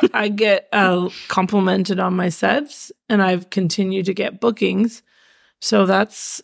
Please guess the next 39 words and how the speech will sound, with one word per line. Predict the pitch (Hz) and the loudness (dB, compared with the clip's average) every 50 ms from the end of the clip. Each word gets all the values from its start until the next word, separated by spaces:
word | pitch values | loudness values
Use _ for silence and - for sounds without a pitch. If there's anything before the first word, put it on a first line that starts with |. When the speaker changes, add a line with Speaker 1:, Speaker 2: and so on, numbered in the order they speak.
| _ _ | _ _
Speaker 1:
There | - 160 165 | -4 -2 -2
you | 170 165 | 0 0
go. | 175 220 - | 0 2 4
Speaker 2:
good. | 214 202 190 185 185 185 214 - - _ _ | 4 4 4 4 2 0 0 -4 -8 _ _
But | - 226 240 | -4 0 2
I, | 247 - - - - - - _ _ | 2 4 4 2 0 -2 -6 _ _
I | - 262 247 | -2 -2 -2
feel | 214 - 294 311 339 349 | -2 -4 -4 -4 -2 -2
like | 392 381 339 285 - - _ _ | -2 -2 -4 -6 -10 -16 _ _
my | - 214 214 233 240 254 | -2 0 0 2 0 0
funny, | 233 - - 247 226 220 220 214 214 214 202 202 - - _ _ _ _ _ _ _ _ _ _ _ _ _ _ _ _ _ _ _ | -2 -2 -2 -2 0 0 2 2 0 0 -2 -4 -12 -20 _ _ _ _ _ _ _ _ _ _ _ _ _ _ _ _ _ _ _
<laughs> | |
it's | - 170 - 190 160 123 147 139 - _ _ - - - - - - - | -16 -10 -6 -6 -4 -4 -6 -8 -10 _ _ -20 -12 -10 -8 -8 -8 -8
gonna | - - - | -10 -12 -12
sound | - - 214 214 220 | -14 -14 -14 -14 -10
so | - - - | -10 -8 -6
arrogant. | - - - - - - - - _ _ - | -2 -2 -2 -2 -2 -4 -8 -10 _ _ -2
Speaker 1:
<laughs> | 415 - _ 494 494 - - 539 | -2 -2 _ -6 -8 -6 -6 -6
Speaker 2:
It's | 554 - - | -6 -4 0
not | 226 208 196 185 | 2 4 4 2
just | - - 202 175 - - | 2 0 -2 -2 -2 -4
for | 208 185 | -4 -2
the | 175 240 | 0 2
Speaker 1:
My | 262 269 311 339 | 2 2 2 4
Speaker 2:
stage. | 359 - 208 202 196 190 | 4 4 4 6 6 6
Speaker 1:
funny | 185 190 196 202 208 208 208 - | 4 4 4 2 0 -2 -2 -4
is | - 226 202 - | -4 -6 -6 -6
better | - - 185 165 170 175 170 165 175 | -8 -8 -6 -6 -6 -6 -6 -6 -6
than | 190 196 | -6 -4
Speaker 2:
I | - 269 269 | -2 -2 -2
feel | 285 - 294 294 302 320 | -2 -4 -4 -4 -4 -2
like, | 330 330 330 - - - _ _ _ _ _ _ | -4 -4 -6 -6 -10 -16 _ _ _ _ _ _
so | - - - 269 247 240 226 214 208 202 190 - - | -10 -4 0 2 4 4 4 2 2 0 -4 -6 -10
Lisa | 110 - - 262 269 269 - 233 208 | -12 -10 -6 -6 -6 -2 -2 -2 -2
knows, | 196 190 185 185 196 190 185 | -2 -2 -2 -4 -4 -6 -8
but, | 190 196 190 - - _ _ _ _ _ _ _ | -8 -10 -10 -10 -12 _ _ _ _ _ _ _
you | - 185 180 | -16 -14 -14
know, | 175 165 | -14 -14
no, | 175 175 190 185 185 208 | -14 -14 -14 -14 -16 -18